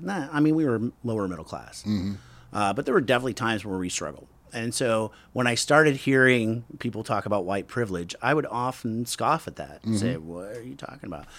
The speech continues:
Speaker 1: And it took me quite some time to come around to the fact that I was a benefit of white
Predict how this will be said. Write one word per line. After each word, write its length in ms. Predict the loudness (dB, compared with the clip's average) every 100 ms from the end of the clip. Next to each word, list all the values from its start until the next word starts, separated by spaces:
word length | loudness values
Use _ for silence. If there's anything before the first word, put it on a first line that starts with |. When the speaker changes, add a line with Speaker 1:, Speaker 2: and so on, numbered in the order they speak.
| -18 -10 -2
Speaker 1:
And 100 | -2
it 140 | 0
took 240 | 0 0
me 200 | 2 2
quite 300 | 2 2 2
some 160 | 2 -2
time 360 | 0 -6 -8 -16 _ _ _ -16 -4
to 320 | -2 0 -4 -10 -20 _
come 200 | -2 2
around 480 | 6 6 6 4 2
to 100 | -4
the 60 | -4
fact 340 | -2 -4 -2
that 240 | -2 -2 -4
I 140 | -4
was 260 | 0 2 0
a 40 |
benefit 580 | -4 -8 -10 -10 -10 -12 -12
of 220 | -10 -10
white 280 | -10 -10 -10